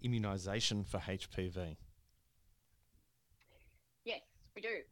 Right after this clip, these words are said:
Speaker 2: Um, so Australia was actually the first country to introduce a national publicly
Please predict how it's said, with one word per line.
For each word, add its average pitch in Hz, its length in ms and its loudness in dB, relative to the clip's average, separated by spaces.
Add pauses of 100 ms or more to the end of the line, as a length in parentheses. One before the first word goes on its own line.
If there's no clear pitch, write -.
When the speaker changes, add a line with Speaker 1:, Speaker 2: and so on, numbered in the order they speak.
(220)
Speaker 2:
Um, 202 600 -4 (720)
so 220 80 -8 (880)
Australia 262 540 -12
was 214 140 -18
actually 175 640 -16
the - 60 -20 (140)
first 170 220 -14 (240)
country 427 500 -8 (120)
to - 100 -18
introduce 156 720 -8 (240)
a 143 440 -8
national 151 460 -12
publicly 143 400 -14